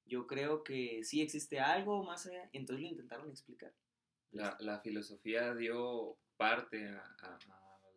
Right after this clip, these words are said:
Speaker 2: la investigación científica.
Speaker 1: Exactamente,
Speaker 2: Porque hemos tenido
Speaker 1: sí.
Speaker 2: muchas preguntas desde hace mucho tiempo. Cuando la ciencia de la época, de antaño me refiero,
Speaker 1: Sí, claro,
Speaker 2: eh, no
Speaker 1: claro,
Speaker 2: podían
Speaker 1: claro.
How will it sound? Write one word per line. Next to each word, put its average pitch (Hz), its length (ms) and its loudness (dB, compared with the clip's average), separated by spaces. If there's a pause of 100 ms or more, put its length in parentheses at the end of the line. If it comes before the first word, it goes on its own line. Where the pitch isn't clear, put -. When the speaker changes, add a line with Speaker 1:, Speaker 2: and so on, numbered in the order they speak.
Speaker 2:
la 98 120 -6
investigación 101 640 -6
científica. 107 600 -8 (120)
Speaker 1:
Exactamente, 127 520 2
Speaker 2:
Porque 104 140 0
hemos - 180 -6
tenido 110 600 0
Speaker 1:
sí. 110 60 -8
Speaker 2:
muchas 143 240 -4
preguntas 127 520 -2
desde 101 200 -6
hace 113 220 -6
mucho 117 300 -10
tiempo. 113 380 -8 (500)
Cuando 107 240 2
la 104 140 -2
ciencia 135 380 -2
de 151 100 2
la 120 160 4
época, 110 500 -4 (220)
de 95 80 -8
antaño 113 420 2
me 98 120 -10
refiero, 117 420 2
Speaker 1:
Sí, 147 400 10
claro, 107 240 4
Speaker 2:
eh, 107 40 4
no 107 120 0
Speaker 1:
claro, 117 140 0
Speaker 2:
podían 131 240 2
Speaker 1:
claro. 135 80 2